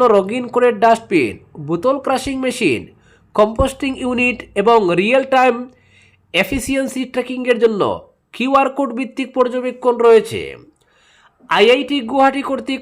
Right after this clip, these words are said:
তৈরিকৃত পরিবেশ বান্ধব কম্পোস্টেবল ব্যাগ ট্রেনে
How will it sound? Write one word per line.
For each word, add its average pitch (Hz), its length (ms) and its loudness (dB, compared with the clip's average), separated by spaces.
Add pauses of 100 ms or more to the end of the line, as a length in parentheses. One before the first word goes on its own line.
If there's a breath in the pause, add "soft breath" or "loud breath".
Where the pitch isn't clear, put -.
তৈরিকৃত 254 480 -6 (180)
পরিবেশ 247 420 -2
বান্ধব 233 380 2 (120)
কম্পোস্টেবল 247 680 -4
ব্যাগ 165 340 2 (360)
ট্রেনে 240 260 2